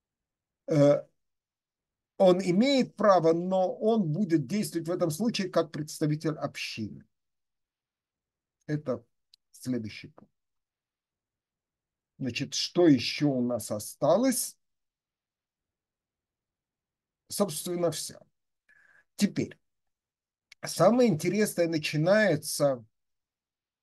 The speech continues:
ну, не самое интересное, а то, что всегда. Вот. Давайте попробуем. Значит, э, следующий пункт, который есть,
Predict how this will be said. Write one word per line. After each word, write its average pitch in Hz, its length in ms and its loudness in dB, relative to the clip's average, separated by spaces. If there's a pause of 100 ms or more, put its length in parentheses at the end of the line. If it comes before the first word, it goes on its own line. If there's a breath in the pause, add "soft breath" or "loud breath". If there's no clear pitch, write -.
ну, 190 280 -4
не 143 160 2
самое 143 400 0
интересное, 123 560 -10
а 113 40 -14
то, 151 160 -4
что - 300 -8
всегда. 113 800 -2 (800)
Вот. 151 280 -8 (4000)
Давайте - 280 -18
попробуем. - 360 -20 (760)
Значит, 151 420 -4 (100)
э, 160 280 -16
следующий 220 540 -2
пункт, 214 440 -4
который 165 420 -2
есть, 147 580 -4